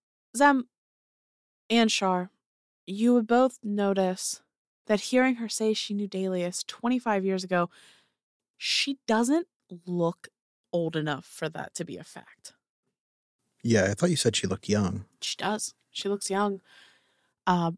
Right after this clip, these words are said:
Speaker 1: maybe a year or two older than the two of you. Um,
Speaker 2: Does she have pointed ears or no?
Speaker 1: No. Uh, when I knew him, um,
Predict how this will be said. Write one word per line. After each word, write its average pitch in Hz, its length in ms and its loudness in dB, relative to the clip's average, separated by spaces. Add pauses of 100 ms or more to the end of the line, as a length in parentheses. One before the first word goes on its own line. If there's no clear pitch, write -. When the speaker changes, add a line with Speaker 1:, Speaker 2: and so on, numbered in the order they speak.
Speaker 1:
maybe 185 580 2
a 185 120 -4
year 180 260 2
or 185 60 0
two 202 200 2
older 185 220 0
than 185 160 -4
the 175 80 -4
two 202 180 0
of 226 100 0
you. 285 220 -4 (1120)
Um, 175 400 2 (1120)
Speaker 2:
Does 139 260 4
she 160 120 6
have 139 240 4
pointed 226 300 8
ears 254 320 -2
or 233 60 0
no? 127 320 2 (240)
Speaker 1:
No. 202 300 0 (3250)
Uh, 269 100 -6
when 277 220 -4
I 320 160 0
knew 294 260 4
him, 208 380 0 (720)
um, 190 420 -4